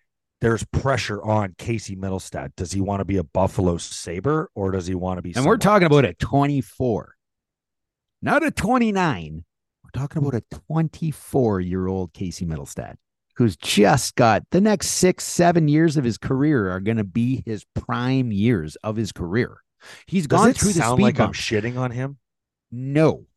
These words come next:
Speaker 2: I, I
Speaker 1: Okay.
Speaker 2: don't
Speaker 1: I
Speaker 2: think you're
Speaker 1: just
Speaker 2: shitting on
Speaker 1: want
Speaker 2: him.
Speaker 1: clarification on that because I think
Speaker 2: Yeah.
Speaker 1: he's a tremendous
Speaker 2: Shitting on him is what we did two years ago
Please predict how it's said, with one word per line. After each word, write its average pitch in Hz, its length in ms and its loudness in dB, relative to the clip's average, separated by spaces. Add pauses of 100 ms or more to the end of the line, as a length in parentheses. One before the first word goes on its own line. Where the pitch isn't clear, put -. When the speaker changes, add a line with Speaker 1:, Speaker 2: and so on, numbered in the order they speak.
(100)
Speaker 2:
I, 117 80 -4
I 120 40 -2
Speaker 1:
Okay. 113 340 -2
Speaker 2:
don't 151 240 6
Speaker 1:
I 113 40 0
Speaker 2:
think 147 180 0
you're 127 80 0
Speaker 1:
just - 100 -6
Speaker 2:
shitting 107 240 0
on 117 80 0
Speaker 1:
want 123 180 2
Speaker 2:
him. - 60 -18
Speaker 1:
clarification 110 840 -2
on 90 120 -8
that 80 180 -12
because - 240 -8
I 98 120 -4
think 127 280 -4
Speaker 2:
Yeah. - 60 -14
Speaker 1:
he's 101 140 -8
a 90 80 -8 (140)
tremendous 104 420 -4 (240)
Speaker 2:
Shitting 247 60 4
on 208 140 6
him 185 240 4
is 147 120 2
what 160 160 6
we 147 160 0
did 147 280 0
two 156 200 0
years 120 300 -2
ago 82 340 -16